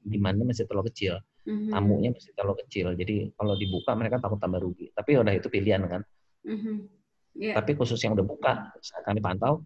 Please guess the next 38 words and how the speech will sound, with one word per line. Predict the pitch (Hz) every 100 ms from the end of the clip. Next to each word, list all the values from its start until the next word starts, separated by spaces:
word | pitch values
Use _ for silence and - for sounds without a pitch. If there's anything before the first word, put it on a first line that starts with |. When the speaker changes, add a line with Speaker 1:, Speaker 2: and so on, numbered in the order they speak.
| -
Speaker 1:
alhamdulillah | 92 95 101 107 -
bagus. | 80 - - _ _ _
Speaker 2:
Mhm. | 220 185 202 190 190 - - 196
Oke. | 190 180 - - - - - - - -
Baiklah. | 208 202 196 185 - - -
Nah, | 254 240
sebenarnya | - - 277 285 285 285 339
nih | 330 320
Pak, | 339 - 277
ini | 311
juga | 320 247 247
kayaknya | 254 254 285 370
Sobi | 330 262 254 254
Pegi | 233 349
perlu | 269 240 226
tahu | 214 208 208
ya. | 185 175 - -
Sebenarnya | 269 302 277 294 381 -
ada | 269 311
nggak | 302 254
sih | 254 247
Pak | 254 -
standar | - 254 233 233 214 233 294 359 -
protokol | 254 254 - 247 240
kesehatan | 247 254 240 226 - 320 427 - _ -
yang | 262 262
harus | 254 -
dipunyai | 254 254 247 240 233
oleh | 240
hotel | 247 240 247 202 196
pada | 208 208 202
situasi | 208 208 208 208
pandemi | 220 208 196 196
seperti | 196 190 240
Speaker 1:
Ada, | 233
Speaker 2:
saat | 226 202 190
ini? |
Speaker 1:
ada, | 190